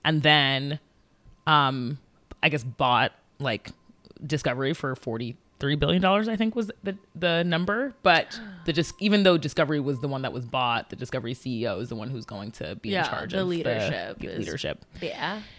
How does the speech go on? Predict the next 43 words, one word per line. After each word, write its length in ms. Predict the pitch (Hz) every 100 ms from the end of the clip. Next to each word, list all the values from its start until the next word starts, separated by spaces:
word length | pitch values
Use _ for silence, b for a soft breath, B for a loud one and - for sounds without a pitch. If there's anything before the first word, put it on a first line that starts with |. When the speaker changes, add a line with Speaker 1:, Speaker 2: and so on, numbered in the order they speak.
| B -
Speaker 1:
And 80 | 226
I 60 | 226
do 160 | 247
think 300 | 311 285 - -
it's 280 | 202 -
what 280 | - 170 170
you 60 | 170
said. 160 | 185 175
It's, 140 | -
like, 140 | 170
that 180 | 156 147
mix 260 | 170 165 -
of 80 | 139
hi-, 180 | - - -
of 380 | 156 143 135 - -
highbrow 500 | - 156 160 151 147
scripted 520 | - 170 165 156 -
content. 460 | - 131 - 139
Like, 160 | - 143
think 180 | 151 156
of 140 | 143
the, 140 | 160 143 - -
think 220 | 175 185
of 80 | 190
the 120 | -
H 160 | 196
B 120 | 180 175
O 100 | 175
content 380 | 165 165 165
that 140 | 147 -
you 120 | 143
watch. 480 | 135 131 139 - -
Um, 520 | - 151 139 135 147 147 _ _ _ _ _ _ _ - _ _ _ _
it's 280 | 160 - - _ _ _ 160
good 420 | - 196 214 170
and, 200 | 160 160
like, 240 | 151 139 -
high 300 | - 151 156
level, 500 | 147 160 143 135 143
plus, 340 | - 156 156 151
like, 260 | 147 - b b b b _
the 120 | 165
crazy 800 | - - 156 143 147 139 139 135